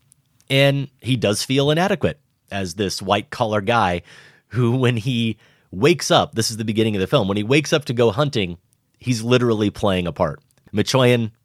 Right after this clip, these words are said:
begins the movie with Crawford imitating Clint Eastwood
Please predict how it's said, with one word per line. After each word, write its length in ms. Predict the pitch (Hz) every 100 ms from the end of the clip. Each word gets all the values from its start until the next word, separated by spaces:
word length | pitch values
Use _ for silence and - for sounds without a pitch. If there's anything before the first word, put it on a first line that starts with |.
| 110
begins 500 | 104 98 135 127 120
the 100 | 113
movie 440 | 110 95 95 90 - - -
with 400 | 101 95 90 _ _ _
Crawford 560 | - 110 - 107 90 -
imitating 680 | 127 131 135 123 117 113 104
Clint 300 | - 113 101
Eastwood 560 | 113 - 90 85 76